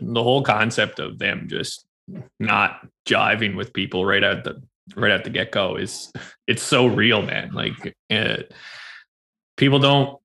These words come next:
people think they're Creep and Karma Police. You know, Cre-, I think they're both great songs. Karma Police, I think, is a really, really good song.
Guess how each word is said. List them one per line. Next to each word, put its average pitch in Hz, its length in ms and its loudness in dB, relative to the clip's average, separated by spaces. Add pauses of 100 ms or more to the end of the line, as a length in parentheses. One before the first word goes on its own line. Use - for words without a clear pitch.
people 151 460 4
think 143 320 2
they're 123 400 2
Creep 120 480 0
and 117 200 -8
Karma 110 260 2
Police. - 600 -6
You 107 80 0
know, 107 180 0
Cre-, - 240 -6 (100)
I 127 80 4
think 190 160 4
they're 143 100 6
both 123 280 2
great 113 260 2
songs. 107 640 0 (120)
Karma 143 300 2
Police, 127 260 2
I 117 100 2
think, 110 220 -4
is 107 100 -4
a - 60 -6
really, 104 360 -2
really 98 300 0
good 92 180 -4
song. 98 440 -4